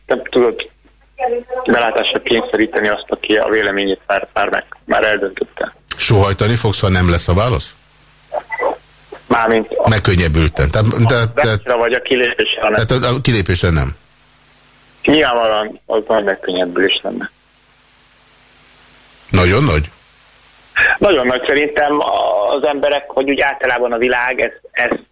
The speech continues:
Speaker 1: ez így, tehát hogy annak ellenére, hogy mindenki erről írogat, tehát akik nem, nem ezért esnek, sose azért esnek, amit, amit, amiről írogatnak. Általában a címszavakban, úgyhogy ezt nem kell, ezt nem kell komolyan venni.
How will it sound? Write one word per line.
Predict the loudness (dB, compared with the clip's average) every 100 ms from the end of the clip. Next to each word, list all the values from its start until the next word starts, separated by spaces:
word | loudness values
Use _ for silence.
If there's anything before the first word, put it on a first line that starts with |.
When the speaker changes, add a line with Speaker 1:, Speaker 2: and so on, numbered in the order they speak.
| -4
Speaker 1:
ez | -4 -4
így, | -10 -10 -14 _ _ _ _
tehát | -2 0
hogy | 0 -2 -2
annak | 0 0 0
ellenére, | 0 0 0
hogy | 0
mindenki | -2 0 0
erről | 0 0
írogat, | 0 0 0 -2 -4 -10
tehát | -2 -2 0
akik | -2 0
nem, | 0 0 0 -2
nem | -2
ezért | 0 0 -2
esnek, | -2 -4 -2
sose | 0 0 0
azért | 0 0
esnek, | -2 -6 -4
amit, | -2 -2 -2
amit, | -2 0 -2 -6 -4 0 0 -2 -6 -2
amiről | 0 2 2 0
írogatnak. | 0 -2 -4 -2 -4 -6 -16 -18 -18 -18 _ _ _
Általában | -4 -2 0 0 2 0
a | -2 -6 -18 _ -2
címszavakban, | 0 0 2 0 0 0
úgyhogy | 0 0 0
ezt | 0
nem | -2
kell, | -4 -4 -4
ezt | -2
nem | -2
kell | -2
komolyan | 0 0 2
venni. | 0 0 0 -2